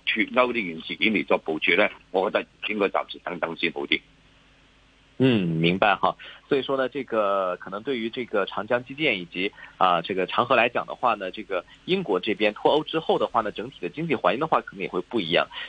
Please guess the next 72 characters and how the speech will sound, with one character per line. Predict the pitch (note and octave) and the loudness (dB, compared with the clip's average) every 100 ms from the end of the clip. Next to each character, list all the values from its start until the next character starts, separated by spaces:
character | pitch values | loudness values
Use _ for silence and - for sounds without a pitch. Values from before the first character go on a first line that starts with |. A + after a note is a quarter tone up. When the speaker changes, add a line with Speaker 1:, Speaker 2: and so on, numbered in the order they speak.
| - | 2
Speaker 2:
其 | G3+ | 2
實， | G3 | 4
啊， | A#2 A2 | 0 0
這 | D3 | -2
個 | B2 G#2+ | -2 -2
郭 | F3 G#3+ | 0 0
Sir | C#3 | 0
的 | F#2 | 0
話， | - A2+ | 0 -2
目 | G3 | -2
前 | - G#2 | -4 -4
的 | A#2 | -4
情 | - F#2+ F#2+ | -6 -12 0
況 | A#2+ | 2
哈， | G2 F#2+ | 2 0
您 | G#2+ | -2
覺 | - G2 | 0 2
得 | G2 | 4
說 | A#2 A#2 - - - | 4 2 0 -14 -2
如 | D#3+ | 2
果 | C#3 G2 G#2+ | 2 0 -4
有， | |
呃， | - F#2+ F#2 | -2 0 0
手 | - F2+ | -4 -4
上 | B2 | -2
有 | G2 | -4
資 | - A#2+ | -6 -6
金 | C3+ | -2
的 | C3+ A2+ | 0 2
話， | A#2 | 2
您 | G2 G#2 | 2 -4
覺 | G2 | -4
得 | |
建 | G2+ A#2+ | -2 -2
議 | A2 | 2
大 | A2 | 4
家 | G#2+ | 2
如 | G#2+ | 2
何 | A#2 | -2
去 | A#2 | -4
部 | - A#3+ D#3 | -2 0 0
署？ | - D#2+ - - - | 0 -4 -6 -12 0
那 | D#3 | 2
在 | D#3+ C#3 A2+ | 4 2 2
板 | G2+ F#2 | 0 0
塊 | - G3 | -2 -2
方 | C#3+ | -4
面 | C3 | -6
的 | A#2 A2 | -10 -6
話， | A2+ | -6
是 | G#2+ C3+ | -6 -12
不 | B2 | -12
是 | - G2+ | -10 -8
需 | - - | -6 0
要 | B2 A2 | 2 0
一 | B2 | -2
些 | B2 | -6
轉 | A2+ G2 F#2 | -2 0 0
換 | E3 C#3+ | 0 0
一 | |
些 | A#2 | -2
板 | - - | -2 -4
塊 | - G2 D2+ | -2 -2 -2
呢？ | - - - - - - - - - | -10 -20 -20 -20 -20 -20 -20 -20 2
Speaker 1:
啊， | A2+ A#2 A#2+ | 6 6 4
暫 | A#2 D3 C#3 | 2 0 0
時 | G#2+ F#2+ | 0 -2
嚟 | G#2 | 2
講 | A2+ D3+ | 4 4
呢， | A#2 | 2
就 | G2 G2 F#2+ G2+ A2 | 2 2 2 0 -2
似 | - C3 | -2 -4